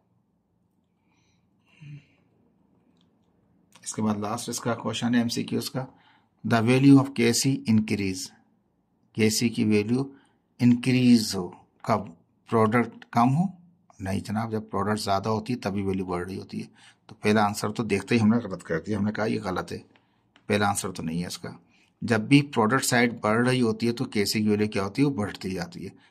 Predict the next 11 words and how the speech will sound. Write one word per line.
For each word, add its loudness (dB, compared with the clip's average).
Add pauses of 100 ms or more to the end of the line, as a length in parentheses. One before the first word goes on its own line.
(240)
Product 0
is -2
more, -4 (280)
yes, -2 (320)
answer -2
B 0 (140)
is -4
the -2
good, -2 (840)
answer 0 (120)
B, 0